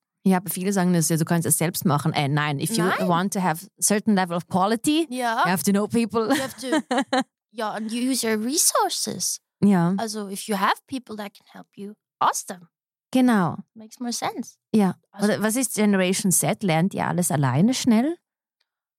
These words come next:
Speaker 2: Äh, also das ist noch crazy. Das ist ein Fun Fact bei Franny. Ähm, TikTok, Miss TikTok, ähm, <laughs>
Speaker 1: <laughs>
Speaker 2: ist the mo-,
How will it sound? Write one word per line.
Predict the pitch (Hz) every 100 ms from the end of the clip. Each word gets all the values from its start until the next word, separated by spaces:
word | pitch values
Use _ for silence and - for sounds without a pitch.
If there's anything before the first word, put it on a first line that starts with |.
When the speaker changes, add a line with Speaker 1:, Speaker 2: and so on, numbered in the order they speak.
| -
Speaker 2:
Äh, | 240 220 214 202 196 - - _ _ _
also | 196 190 180
das | 196 190
ist | -
noch | 190 -
crazy. | - 208 202
Das | - 247
ist |
ein | 202
Fun | - - 247 247
Fact | 233 - 208 220 -
bei | 165 175
Franny. | - 202 208 202 180 - _ _ -
Ähm, | 247 240 226 - _ _ _ - -
TikTok, | 381 - 320 370 - _ _ - 220 _ _ _ -
Miss | 233 240
TikTok, | 226 - 214 - - -
ähm, | 254 269
<laughs> | 269 392 226 233 254 233
Speaker 1:
<laughs> | 202
Speaker 2:
ist | 285 -
the |
mo-, | 269 269 277 349